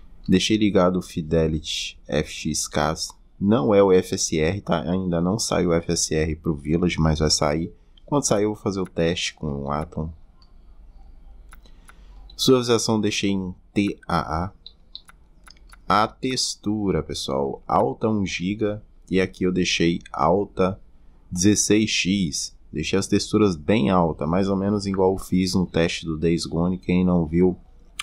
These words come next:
final do vídeo vai ter o cardzinho pra você clicar e assistir. Por quê, pessoal? Igual eu falei, a, ali a V ram da Vega três é a memória ram do sistema.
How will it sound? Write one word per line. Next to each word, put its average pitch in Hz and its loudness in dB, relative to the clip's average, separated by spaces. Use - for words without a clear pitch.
final 90 4
do 87 -2
vídeo 87 -4
vai 87 2
ter 90 -2
o 85 0
cardzinho 85 -2
pra 87 -4
você 82 -4
clicar 82 -2
e 82 0
assistir. - -2
Por 139 6
quê, 98 6
pessoal? 71 -2
Igual 92 4
eu 92 4
falei, 95 2
a, 92 2
ali 90 4
a 90 6
V 101 2
ram 110 2
da 85 0
Vega 87 0
três 92 -2
é 101 2
a 107 4
memória 101 2
ram 104 -2
do 98 0
sistema. - 0